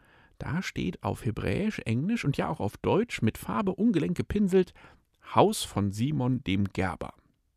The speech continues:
Jedes Mal, wenn ich dort vorbeibummle, wundere ich mich, denn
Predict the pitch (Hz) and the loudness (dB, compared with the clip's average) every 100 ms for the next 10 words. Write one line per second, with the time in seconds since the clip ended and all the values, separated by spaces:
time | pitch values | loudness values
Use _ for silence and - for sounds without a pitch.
0 | _ _ _ _ _ - - _ - 156 | _ _ _ _ _ -20 -20 _ 2 2
1 | 107 - 87 87 87 - 87 - 98 104 | 2 0 -2 -2 -4 -6 -8 -6 -2 0
2 | 113 104 107 98 104 95 90 - - - | 2 2 2 4 4 4 0 -6 -10 -12
3 | - - 131 156 | -2 2 4 2